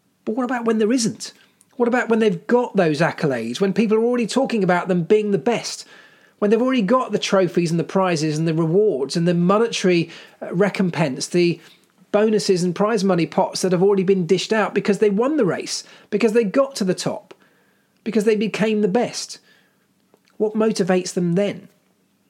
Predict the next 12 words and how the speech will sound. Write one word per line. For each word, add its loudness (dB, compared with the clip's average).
Now, -4
this -2
is 0
a 2
challenge 0
that 2
many 2
people 0
face, -4
and 2
there's 2
this 0